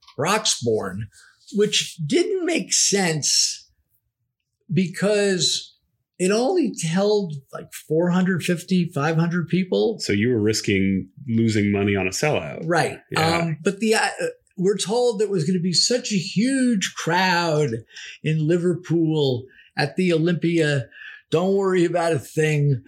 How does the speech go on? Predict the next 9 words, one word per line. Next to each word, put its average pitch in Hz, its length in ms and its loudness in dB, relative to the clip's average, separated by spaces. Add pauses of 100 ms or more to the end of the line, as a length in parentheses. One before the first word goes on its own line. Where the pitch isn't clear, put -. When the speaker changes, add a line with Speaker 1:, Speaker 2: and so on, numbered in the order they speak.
(120)
Speaker 2:
<laughs> - 160 -4
Speaker 1:
Broxbourne 202 720 2
is 156 180 2
sort 185 220 2
of 185 80 2
like 170 200 2
a 160 60 2
Car-, - 400 -2
a 143 120 0